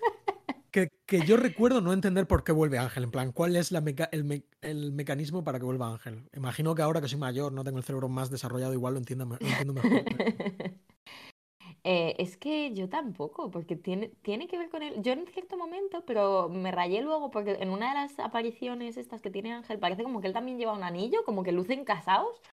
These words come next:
Speaker 2: Entonces digo, igual dos anillos ejerciendo fuerza desde un lado del portal y el otro, pero luego digo, no, porque si es
Speaker 1: No,
Speaker 2: que
Speaker 1: no
Speaker 2: el
Speaker 1: tengo,
Speaker 2: anillo
Speaker 1: no.
Speaker 2: solo lo tenía Buffy.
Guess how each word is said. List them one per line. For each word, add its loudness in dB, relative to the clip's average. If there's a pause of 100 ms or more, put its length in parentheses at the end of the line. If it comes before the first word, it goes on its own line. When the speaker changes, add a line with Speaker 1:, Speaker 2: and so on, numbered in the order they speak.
(300)
Speaker 2:
Entonces 0
digo, -2
igual 6
dos 0
anillos -2
ejerciendo -4
fuerza 2
desde 0
un 0
lado 8
del 0
portal 6
y 6
el 6
otro, 4
pero 2
luego 2
digo, 0
no, -4
porque -4
si -8
es -2
Speaker 1:
No, -4
Speaker 2:
que 0
Speaker 1:
no 4
Speaker 2:
el 6
Speaker 1:
tengo, 0
Speaker 2:
anillo 2
Speaker 1:
no. -8
Speaker 2:
solo 0
lo 0
tenía -2
Buffy. -2